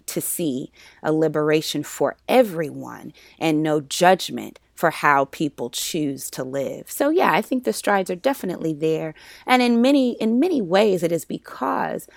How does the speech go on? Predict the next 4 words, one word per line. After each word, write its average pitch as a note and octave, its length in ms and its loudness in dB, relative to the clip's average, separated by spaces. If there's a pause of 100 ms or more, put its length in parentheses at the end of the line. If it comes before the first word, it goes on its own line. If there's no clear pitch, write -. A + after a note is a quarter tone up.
(200)
of E3 140 0
a E3 60 2
generational D#3 920 2
reconciliation. A#2+ 1160 -8